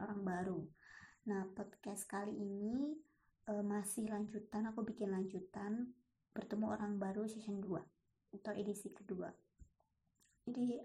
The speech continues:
ada apa sih, aku mau cerita apa sih hari ini? Aku cuma mau cerita,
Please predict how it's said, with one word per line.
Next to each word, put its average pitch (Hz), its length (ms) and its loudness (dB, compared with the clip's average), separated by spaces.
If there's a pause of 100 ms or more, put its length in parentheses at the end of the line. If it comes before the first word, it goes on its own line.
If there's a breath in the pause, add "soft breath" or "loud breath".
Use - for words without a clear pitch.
(220)
ada 220 320 -2
apa 226 240 -4
sih, - 160 -4
aku 247 160 -4
mau 233 160 2
cerita 220 400 -4
apa 214 320 -2
sih 220 240 -4
hari 202 240 2
ini? 214 160 2
Aku 247 240 -6
cuma 214 240 -2
mau 214 160 -2
cerita, 202 640 -6